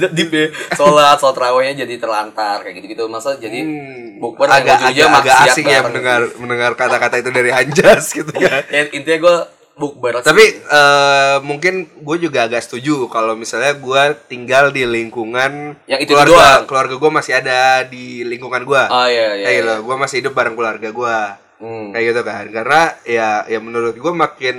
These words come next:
Speaker 2: makin tua makin merindukan buka bareng dengan keluarga,
Speaker 1: Iya,
Speaker 2: ya
Speaker 1: bener.
Speaker 2: kan?
Speaker 1: Esensial banget sih ketika lu buka
Speaker 2: Tahun
Speaker 1: puasa
Speaker 2: lalu
Speaker 1: bareng
Speaker 2: aja gua
Speaker 1: bareng.
Speaker 2: buka bareng sama keluarga itu hari terakhir puasa, Nyet.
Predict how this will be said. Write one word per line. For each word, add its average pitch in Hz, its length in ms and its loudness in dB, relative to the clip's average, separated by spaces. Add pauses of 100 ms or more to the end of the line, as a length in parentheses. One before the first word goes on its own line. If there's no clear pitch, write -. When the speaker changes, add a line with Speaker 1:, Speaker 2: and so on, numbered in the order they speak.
(140)
Speaker 2:
makin 120 280 -12
tua 147 200 0
makin 123 520 -4 (300)
merindukan 135 560 -2 (140)
buka 127 260 -4
bareng 139 400 -2
dengan 120 140 -6
keluarga, 131 440 2
Speaker 1:
Iya, 143 240 4
Speaker 2:
ya 127 180 4
Speaker 1:
bener. 127 60 2
Speaker 2:
kan? 117 280 0 (100)
Speaker 1:
Esensial 143 560 0
banget 143 220 2
sih 151 100 -6
ketika 127 240 -6
lu 127 100 -4
buka 123 140 -4
Speaker 2:
Tahun 160 100 8
Speaker 1:
puasa 156 120 6
Speaker 2:
lalu 156 120 8
Speaker 1:
bareng 151 120 6
Speaker 2:
aja 226 140 2
gua 233 180 2
Speaker 1:
bareng. 214 120 -2
Speaker 2:
buka 190 220 -2
bareng 160 260 2
sama 156 220 0
keluarga 143 340 0
itu 135 200 -4
hari 156 260 0
terakhir 147 320 0
puasa, 151 380 4
Nyet. 120 200 -6